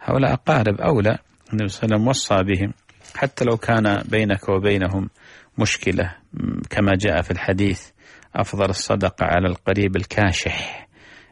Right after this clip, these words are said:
يعني المبغض بينك وبينه مشكلة، هذا أولى تعطيه من غيره. لماذا؟ لأن هذه الزكاة ستلين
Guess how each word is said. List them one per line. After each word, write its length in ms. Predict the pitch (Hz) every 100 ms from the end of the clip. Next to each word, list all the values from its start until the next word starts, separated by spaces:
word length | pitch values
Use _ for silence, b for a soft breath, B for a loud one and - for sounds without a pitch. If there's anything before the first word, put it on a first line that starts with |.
| -
يعني 240 | 87 90
المبغض 540 | 90 101 98 87 80 85
بينك 340 | 92 87 -
وبينه 220 | 101 92 98
مشكلة، 340 | 101 - -
هذا 180 | 98 107
أولى 380 | - 127 101 82 - B B B B B
تعطيه 400 | - 101 - 127
من 160 | 110 98
غيره. 320 | 90 82 - - _ _ _ -
لماذا؟ 500 | - 104 113 95 85
لأن 320 | 85 82 92
هذه 300 | 90 120 110
الزكاة 460 | 95 95 92 - 104
ستلين 960 | - 104 98 - 98 107 110 95 82